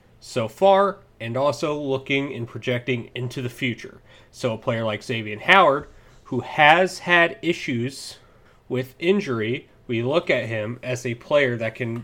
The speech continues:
provide more value in the future, and we still look at that as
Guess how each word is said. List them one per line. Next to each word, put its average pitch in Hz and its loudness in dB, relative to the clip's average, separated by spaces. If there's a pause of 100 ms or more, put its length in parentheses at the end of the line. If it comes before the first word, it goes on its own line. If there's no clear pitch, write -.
(120)
provide 113 -4
more 131 -2
value 117 -4
in 117 -8
the 107 -10
future, 196 -2 (560)
and 113 -10
we 113 -8
still 139 -4
look 160 -2
at 113 -2
that 104 -6 (340)
as 110 -12